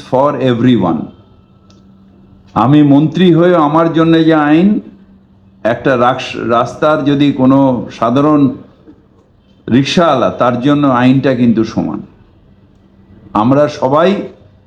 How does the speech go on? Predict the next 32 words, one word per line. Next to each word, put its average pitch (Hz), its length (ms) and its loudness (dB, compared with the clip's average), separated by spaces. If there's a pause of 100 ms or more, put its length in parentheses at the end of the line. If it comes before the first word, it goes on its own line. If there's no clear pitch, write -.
(380)
ভারতের 156 440 -2
নাগরিক, 160 500 0
ভারতের 139 580 -2
আইপিসি 135 600 0
আমাদের 127 420 0
ক্ষেত্রে - 360 -4
প্রযোজ্য। 82 600 -8 (1800)
কেউ 185 320 2
এক্সট্রা 160 540 -2
ফেসিলিটি 147 580 -2
আমাদের 120 320 0
এখানে 110 220 0
পায় 98 220 -4
না। 92 120 0
আমাদের 127 460 0
ওই 123 280 0 (420)
বামফ্রন্টের 156 640 0
মতন 156 300 0
এলসিএম 156 840 0
এর 156 200 2 (140)
না 139 220 0
বললে, 147 600 2 (460)
লোকাল 160 460 0
কমিটি 170 400 0
না 156 200 2
বললে 165 380 2
ডায়েরি 147 380 2
নেব 156 280 0
না, 170 100 0
এরকম 127 380 -2
হবে 98 260 -4
না। - 100 -10